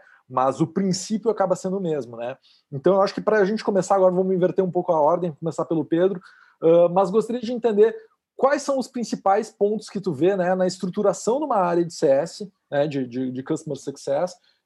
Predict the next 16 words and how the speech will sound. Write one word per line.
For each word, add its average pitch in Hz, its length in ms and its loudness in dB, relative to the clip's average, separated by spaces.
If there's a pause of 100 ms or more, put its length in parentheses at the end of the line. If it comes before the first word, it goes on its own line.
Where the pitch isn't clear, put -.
e, 131 840 -2
e 131 60 -4
acho - 140 -2
que 226 40 -2
vamos 214 120 -2
começar 196 280 0
daí, 135 240 2
né? 127 240 -2
Do, 127 200 -4
qual, 170 220 0
qual, 175 220 0
qual 202 280 4
é - 20 2
realmente 185 320 0
os 160 180 0
primeiros, 185 360 2